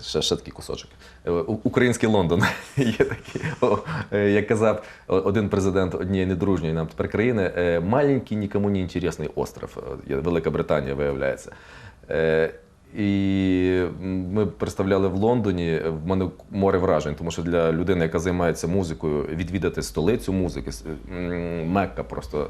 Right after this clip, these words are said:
для музикантів, е, Лондон. Шкода, що ми там було дуже мало часу, але вражень, я хочу туди пов-, повертатись. Це настільки гарне місто.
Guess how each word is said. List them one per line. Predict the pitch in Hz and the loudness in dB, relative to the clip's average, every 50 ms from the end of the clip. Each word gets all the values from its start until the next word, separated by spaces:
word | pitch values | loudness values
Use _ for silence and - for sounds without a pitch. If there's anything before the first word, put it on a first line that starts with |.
| - 73 | -6 -6
для | 78 80 76 | -4 -4 -4
музикантів, | 73 73 73 76 - - 78 73 71 - 71 - - - - - - - - - | -4 -4 -6 -8 -6 -6 -6 -6 -6 -8 -10 -12 -12 -16 -18 -18 -20 -16 -6 -4
е, | - | 0
Лондон. | 82 98 113 123 120 101 92 85 80 - - - - - - | 2 2 2 2 2 0 0 -2 -2 -6 -10 -18 -20 -16 -14
Шкода, | - - - 95 92 | -6 -2 0 0 0
що | 85 - 92 | 0 -2 -4
ми | 87 | -4
там | - 87 85 | -4 -4 -2
було | 87 87 87 | -2 -4 -2
дуже | 87 95 95 | -2 -2 0
мало | 101 107 113 113 | 0 2 2 0
часу, | 110 - 147 147 143 - 104 92 - 85 | 2 2 0 0 0 0 0 0 2 2
але | 87 87 87 87 87 | 2 2 2 2 0
вражень, | 82 82 98 101 95 87 92 85 82 80 73 - | 0 2 2 2 2 0 0 -2 -4 -4 -2 0
я | 95 90 | -2 0
хочу | - - 95 - 90 | 0 -2 -4 -4 -4
туди | - 90 78 101 | -6 -4 -4 -4
пов-, | - 90 80 73 | -2 -2 -4 -4
повертатись. | - - 90 80 85 82 - 85 73 69 - - - - - - - 71 71 69 | -4 -4 -4 -2 -2 -2 -2 -4 -4 -4 -6 -10 -14 -14 -16 -16 -14 -12 -12 -12
Це | - - - 76 71 69 71 69 - 76 80 | -12 -8 -6 -4 -4 -4 -4 -6 -8 -10 -10
настільки | 82 - - 101 87 85 - 87 | -10 -8 -6 -8 -6 -4 -4 -2
гарне | 82 92 87 85 85 85 | -2 -2 -2 -2 -2 -2
місто. | 92 110 120 - - 87 - | -2 -4 -4 -4 -4 -4 -4